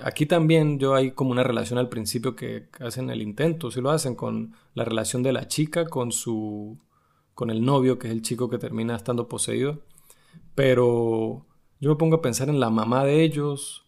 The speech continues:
el hermanito, que era el que estaba poseído al principio, como que después de eso pasa lo que pasa al principio, que es una escena así como tan fuerte.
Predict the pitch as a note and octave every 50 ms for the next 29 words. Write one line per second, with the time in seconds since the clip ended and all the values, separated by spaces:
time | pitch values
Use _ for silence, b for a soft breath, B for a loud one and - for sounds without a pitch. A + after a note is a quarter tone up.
0 | _ - B2+ B2 B2 A#2+ A#2+ A#2+ A#2 A#2+ C#3+ F3+ F3 F3+ F3 D#3+ D#3+ D#3 D3+ D3+
1 | - B2 - C#3+ C#3+ C#3+ C#3+ A#2+ G#2 A#2+ C3+ C3 - C3 A2+ A2 - C#3 C3 D3+
2 | D3 C3 C#3 B2 A#2 A2 - A#2+ A2 A2 G#2+ G#2+ G#2+ G#2+ _ _ _ - B2 A#2+
3 | - - C#3+ C#3 C3 D3 D3+ D#3 D#3+ D#3 - E3 D#3+ D#3 D#3 B B B B B
4 | B B B B B B B _ _ - D3 D3 - - D#3+ D3+ B2+ - B2+ A#2+
5 | - D3 D#3 E3 D#3+ - E3+ E3 E3+ - - - _ - C3+ C3+ A#2 - C3 A#2+
6 | A2 - D#3 D#3+ D3+ E3+ D#3 D#3+ B2 C3 D3 C#3 - D#3+ D#3+ D#3 E3+ E3 E3 D#3+
7 | D3 C3+ - C3+ A#2+ A2+ A2 - - D#3+ F3+ F3 F3 - - G3 G3+